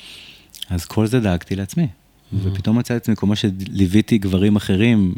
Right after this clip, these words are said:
Speaker 1: וגם בהתפתחות המינית שלהם, ואיך עובדים האנרגיה המינית, ואיך, אה,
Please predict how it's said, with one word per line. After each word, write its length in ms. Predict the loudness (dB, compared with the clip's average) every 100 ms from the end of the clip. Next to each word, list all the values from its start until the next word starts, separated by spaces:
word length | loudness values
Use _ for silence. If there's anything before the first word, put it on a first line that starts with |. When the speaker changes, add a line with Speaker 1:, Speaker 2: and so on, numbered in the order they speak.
| -2
Speaker 1:
וגם 260 | 2 2
בהתפתחות 400 | 2 2 -2 0
המינית 300 | 2 2 2
שלהם, 420 | 0 0 2 2 0
ואיך 120 | -2
עובדים 320 | -4 0 2
האנרגיה 340 | 2 0 -2 -2
המינית, 580 | 0 2 2 2 0 -4
ואיך, 320 | -8 -8
אה, 60 | -8